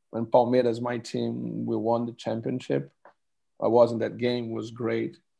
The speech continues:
And the other one was together with my son when we watched the final of the Confederations Cup in Brazil two thousand thirteen,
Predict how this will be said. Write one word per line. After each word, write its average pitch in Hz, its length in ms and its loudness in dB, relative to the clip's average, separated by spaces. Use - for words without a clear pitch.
And 123 160 -2
the 131 100 4
other 165 260 4
one 123 480 0
was 123 320 -2
together 131 440 -2
with 123 160 -4
my 117 240 -6
son 123 720 -6
when 123 160 -8
we 127 80 -2
watched 127 460 -2
the - 140 -6
final 139 540 2
of 120 140 2
the 117 80 -4
Confederations 127 840 2
Cup 123 380 6
in 117 160 0
Brazil 117 440 2
two - 180 -12
thousand 117 520 4
thirteen, 135 580 0